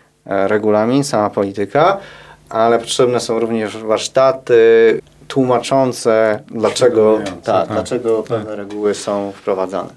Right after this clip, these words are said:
Speaker 2: Tak, re-, tutaj, mm, bardzo mocną, mocnym elementem, akcentem jest to, na ile ten regulamin jest spójny z szeroko rozumianą kulturą organizacyjną,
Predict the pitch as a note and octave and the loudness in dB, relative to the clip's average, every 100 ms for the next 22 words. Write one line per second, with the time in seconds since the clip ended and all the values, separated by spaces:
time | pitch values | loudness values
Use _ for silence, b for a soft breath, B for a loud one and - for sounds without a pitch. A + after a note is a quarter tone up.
0 | - D3 B2 G2+ C3 C#3 B2+ C#3+ D#3 C3 | -6 -2 0 2 2 2 0 0 2 2
1 | C#3+ C#3+ C#3 B2 C3 B2 A#2+ B2+ B2 B2 | 2 2 0 0 0 -2 0 0 2 0
2 | - - B2 A#2 A#2 A#2 A2 B2 A2+ G#2 | -4 -6 -2 0 0 -4 -6 0 0 2
3 | G2+ G#2+ G#2 A#2 G#2+ - A2+ G2+ A2 G#2 | 2 0 -2 -4 -4 -4 -6 -4 -4 -4
4 | G2+ - - - b b b - A#2+ A2+ | -2 -6 -8 -20 b b b -4 0 2
5 | A2 A#2 G#2+ G#2 G#2+ G2+ F#2+ G#2 G#2 F#2 | 4 2 2 0 0 2 2 2 2 2
6 | G2+ G2 G2 G2+ F#2+ G2 G2 G#2 G2+ F#2+ | 2 2 0 -2 -2 -4 -6 -4 -4 -4
7 | - - - B2+ G#2+ G2 F#2+ F#2+ - - | -6 -8 -6 0 2 0 -2 -4 -6 -6
8 | A2+ G2 - G2+ F2+ G2 F#2+ - G#2 C3 | -2 -2 -2 -4 -4 -6 -8 -10 -6 -2
9 | G2+ F2 E2+ E2 E2 D#2+ F2 E2 D2+ | -2 -4 -8 -10 -10 -12 -12 -12 -14